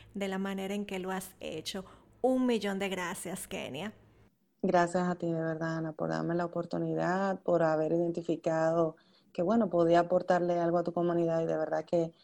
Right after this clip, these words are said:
Speaker 2: espero, porque soy muy creyente de, de este tipo de contenido, el valor que aporta,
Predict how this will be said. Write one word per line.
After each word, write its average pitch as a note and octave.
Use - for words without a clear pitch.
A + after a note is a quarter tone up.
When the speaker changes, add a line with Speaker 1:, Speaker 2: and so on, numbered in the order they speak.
Speaker 2:
espero, F3
porque E3+
soy F3
muy F#3
creyente E3
de, D#3+
de E3+
este E3+
tipo F3
de E3+
contenido, E3
el F3+
valor F3
que F3+
aporta, E3